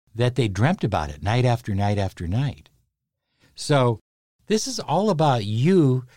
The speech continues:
controlling your destiny with your subconscious mind. You can do that. You have the power. You need to know, you need to believe, you need to accept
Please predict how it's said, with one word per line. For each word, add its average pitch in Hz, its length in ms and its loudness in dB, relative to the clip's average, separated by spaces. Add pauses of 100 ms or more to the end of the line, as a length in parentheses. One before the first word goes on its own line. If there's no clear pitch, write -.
(120)
controlling 185 680 0
your 117 160 2
destiny 87 840 -4 (800)
with 110 160 0
your 101 160 0
subconscious 76 840 -6
mind. 58 480 -14 (560)
You 143 120 -2
can 131 220 2
do 143 200 2
that. 64 320 -8 (420)
You 147 160 2
have 135 260 2
the 113 80 -4
power. 127 500 -6 (440)
You 143 180 2
need 180 240 2
to 151 80 0
know, 143 380 4
you 123 140 2
need 139 160 2
to 127 60 -2
believe, 120 600 0
you 110 100 -2
need 113 180 0
to 101 120 -6
accept - 760 -8